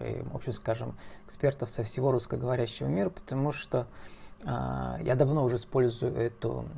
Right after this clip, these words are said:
технику, э, номинации. Значит, что если гостю понравилось в этом формате, я прошу его номинировать, рассказать про кого-то из своих френдов, послать ссылки на их страницы, которые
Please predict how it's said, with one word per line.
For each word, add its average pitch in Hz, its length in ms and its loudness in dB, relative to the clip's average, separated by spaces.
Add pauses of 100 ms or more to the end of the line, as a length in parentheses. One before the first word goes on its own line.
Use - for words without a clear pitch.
(160)
технику, 147 800 2 (760)
э, 120 480 0
номинации. 135 880 4
Значит, 123 440 0
что 123 420 0 (480)
если - 200 2
гостю 123 340 4
понравилось 147 720 4
в 143 40 -4
этом 120 220 -2
формате, 120 480 2
я 127 80 4
прошу 127 380 2
его 123 640 4
номинировать, 123 840 2
рассказать 117 640 2
про - 120 -2
кого-то 123 380 0
из 107 80 -4
своих 113 240 -6
френдов, 117 380 -2
послать - 360 -4
ссылки 131 320 0
на 113 80 -2
их 110 80 -4
страницы, 143 480 -2
которые 139 400 2